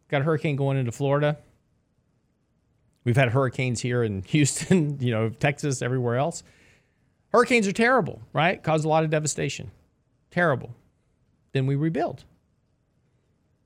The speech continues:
So, do we really want the avoidance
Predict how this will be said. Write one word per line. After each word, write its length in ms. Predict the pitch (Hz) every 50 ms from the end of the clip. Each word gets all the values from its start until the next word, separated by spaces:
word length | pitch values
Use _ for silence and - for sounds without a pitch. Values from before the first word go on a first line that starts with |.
| _ _ _ _ _ _ _ _ _ _ _ _ _ _ _ _ _ _ _ _ _ _ _ _ _ _ _ _ _ _ _ _ _ _ _ _ _ _ _ _ _
So, 380 | - - 220 220 214 190 196 - - _ _ _ _ _ _ _ _ _ _ _ _ _ _ _ _ _ - 160 147
do 200 | 151 240 294 320
we 160 | 294 285 269
really 360 | 240 208 240 254 247 240 226 202
want 840 | 185 175 175 185 226 254 269 247 - - 180 156 - - - - - - - 156 - -
the 160 | 160 175 180
avoidance 920 | 185 180 151 143 170 202 233 247 247 226 220 208 190 175 143 - - -